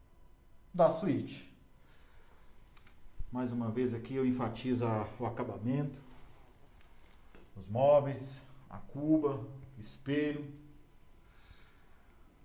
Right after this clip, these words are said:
Esse imóvel foi edificado em dois mil e treze,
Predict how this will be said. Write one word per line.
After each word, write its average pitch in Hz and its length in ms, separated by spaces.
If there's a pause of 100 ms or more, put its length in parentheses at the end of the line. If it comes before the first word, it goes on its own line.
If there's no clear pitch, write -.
(920)
Esse 220 240
imóvel 180 400
foi 196 220
edificado 151 840
em 175 100
dois 160 300
mil 156 160
e 180 60
treze, 135 680